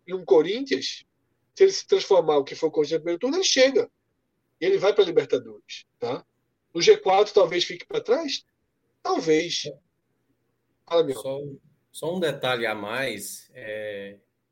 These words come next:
Speaker 2: que a gente não comentou sobre essa questão do G nove também. Caso o campeão da Copa do Brasil seja campeão ou da Libertadores ou da Sul-Americana, e aí só serve pra Flamengo e Atlético Paranaense, a gente tem cinco vagas diretas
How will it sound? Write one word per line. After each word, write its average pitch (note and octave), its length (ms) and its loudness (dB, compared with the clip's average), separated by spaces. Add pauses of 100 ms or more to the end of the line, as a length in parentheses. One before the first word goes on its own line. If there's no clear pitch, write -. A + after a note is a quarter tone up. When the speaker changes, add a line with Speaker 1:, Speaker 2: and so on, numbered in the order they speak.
(140)
Speaker 2:
que - 120 -8
a B2+ 100 -2
gente C3+ 260 -10
não D3 140 -8
comentou D3 340 -6
sobre D3 240 -6
essa C#3+ 140 -8
questão D3 280 -8
do D3 120 -10
G D3 120 -6
nove C3+ 280 -4
também. A2+ 480 -10 (400)
Caso A3 420 -2
o - 40 -14
campeão D3 380 -6
da B2 120 -8
Copa B2+ 260 -8
do A#2+ 100 -12
Brasil A2+ 640 -10 (380)
seja F3 500 -4
campeão C3+ 580 -8
ou F#3 140 -4
da G3 120 -2
Libertadores B2+ 800 -6
ou C#3 120 -8
da C3+ 80 -6
Sul-Americana, C3 800 -8
e D3+ 140 -6
aí B2+ 100 -2
só C3+ 160 -10
serve A#2+ 380 -6
pra A2 180 -12
Flamengo A2+ 460 -8
e A2 60 -14
Atlético G#2+ 340 -14
Paranaense, C#3+ 680 -10 (420)
a B2 80 -6
gente D3+ 240 -6
tem E3+ 160 -4
cinco A#3 500 -6
vagas D#3 420 -2
diretas D3+ 840 -6